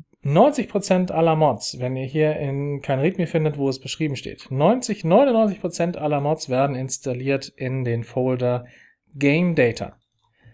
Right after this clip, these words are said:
Ich mach den hier einmal auf. Man sieht, ich hab hier schon ein paar Sachen installiert. Im Ordner Squad, das ist der einzige, der normalerweise hier drin ist, wenn ihr das Spiel,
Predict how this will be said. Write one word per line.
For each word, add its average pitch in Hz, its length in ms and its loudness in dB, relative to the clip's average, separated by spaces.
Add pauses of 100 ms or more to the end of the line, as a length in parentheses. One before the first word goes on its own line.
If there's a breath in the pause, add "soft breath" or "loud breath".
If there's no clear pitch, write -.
(340 soft breath)
Ich - 100 -10
mach 127 140 0
den 120 160 -4
hier 120 220 -2
einmal 110 300 -4
auf. 180 260 2
Man 120 140 -4
sieht, 127 200 -4
ich 113 140 -10
hab - 120 -10
hier 117 100 -2
schon 110 200 -8
ein 110 200 -12
paar 131 300 -4
Sachen 117 280 -6
installiert. 143 800 -2 (600 soft breath)
Im 131 200 -2
Ordner 127 460 4
Squad, 180 400 4
das 127 100 -2
ist 127 140 -10
der 113 100 0
einzige, 135 320 -2
der 123 160 0
normalerweise 117 680 -2
hier 110 140 -8
drin 151 220 2
ist, 196 140 -2
wenn 170 120 -2
ihr 165 80 -2
das 160 140 2
Spiel, 156 600 -2